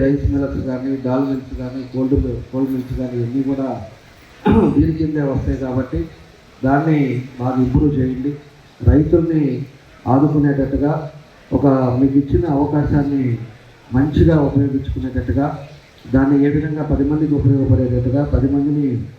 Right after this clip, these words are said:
ముందుకు తీసుకొచ్చి మార్కెట్ యార్డ్ చాలా బాగా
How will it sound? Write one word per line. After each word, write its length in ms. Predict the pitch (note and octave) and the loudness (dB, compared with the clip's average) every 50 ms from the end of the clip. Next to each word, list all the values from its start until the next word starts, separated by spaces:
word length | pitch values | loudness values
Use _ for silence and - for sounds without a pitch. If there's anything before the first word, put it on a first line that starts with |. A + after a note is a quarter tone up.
| - - - - - _ _ - - _ - B2 | -20 -20 -20 -20 -20 _ _ -20 -20 _ 0 2
ముందుకు 260 | C#3 D#3+ F3 E3 E3+ E3 D3+ C#3+ C#3 B2 - - | 4 4 4 4 4 4 4 2 2 0 -2 -2
తీసుకొచ్చి 500 | C#3+ D3 C#3+ - - D3+ C#3 C#3+ - D#3 D3+ C#3+ C#3 | -4 -2 -2 -2 -2 -2 -2 -2 -2 -2 -2 -2 -2
మార్కెట్ 360 | C3+ C#3 C#3 C#3+ C#3+ C#3+ C#3+ | -2 -4 -4 -4 -4 -4 -2
యార్డ్ 160 | C#3 C3+ - C#3+ C#3+ | -4 -4 -2 0 0
చాలా 160 | C3 B2+ B2 B2 B2 | 0 0 -2 -4 -4
బాగా 180 | B2 C3 C#3 | -2 -2 -2